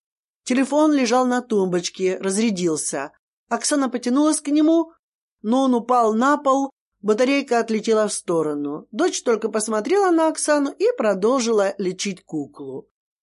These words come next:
За дверью послышался какой-то шум. «Эль, это ты?» с трудом произнесла Оксана.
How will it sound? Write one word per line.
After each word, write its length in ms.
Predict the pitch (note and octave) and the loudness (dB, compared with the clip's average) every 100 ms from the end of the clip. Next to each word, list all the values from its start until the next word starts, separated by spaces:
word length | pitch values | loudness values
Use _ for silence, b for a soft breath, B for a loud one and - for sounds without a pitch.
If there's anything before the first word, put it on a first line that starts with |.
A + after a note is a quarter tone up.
| _ _ _ _ - | _ _ _ _ -4
За 180 | A#3 | -2
дверью 320 | D4 F4+ G4+ G4+ | 2 4 4 2
послышался 560 | D4 D4 E4+ E4+ D#4+ | 0 0 -2 0 -2
какой-то 460 | C#4 C4+ D4 C#4+ C#4+ | -4 -2 -2 0 -2
шум. 500 | - A3 E3 D3 - _ _ _ _ - | 0 0 -2 -4 -14 _ _ _ _ 0
«Эль, 480 | E4+ D4 G3+ G3+ _ _ _ | 4 4 2 -4 _ _ _
это 320 | D4 D4+ E4 | -2 0 -2
ты?» 360 | E4 G4 G#4 G4+ _ _ _ _ | 2 4 4 2 _ _ _ _
с 100 | - | -8
трудом 360 | A3+ G3+ A#3+ A#3 | -4 0 2 2
произнесла 520 | G#3 G3 G#3 A3+ A3 | 0 0 -2 0 0
Оксана. 680 | A3 - F3 D#3+ D3 D3+ | -2 -4 -2 -2 -6 -10